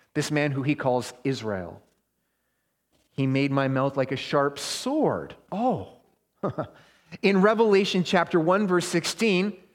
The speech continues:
that's, uh, that's talking about the Lord Jesus. In Revelation two, verse sixteen, the Lord Jesus, the mouth, uh, a sword coming out of his mouth. In Revelation nineteen, verse fifteen, the mouth of the Lord Jesus, out of it comes a sword.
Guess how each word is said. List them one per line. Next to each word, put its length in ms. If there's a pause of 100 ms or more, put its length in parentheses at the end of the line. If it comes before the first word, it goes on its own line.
(100)
that's, 300
uh, 160
that's 240
talking 320
about 160
the 80
Lord 300
Jesus. 520 (260)
In 100
Revelation 500
two, 300
verse 200
sixteen, 600 (200)
the 80
Lord 300
Jesus, 440
the 120
mouth, 400 (320)
uh, 160
a 60
sword 380
coming 280
out 60
of 80
his 120
mouth. 220 (360)
In 140
Revelation 520
nineteen, 580
verse 240
fifteen, 720 (140)
the 80
mouth 340
of 60
the 80
Lord 280
Jesus, 440
out 160
of 100
it 140
comes 360
a 100
sword. 480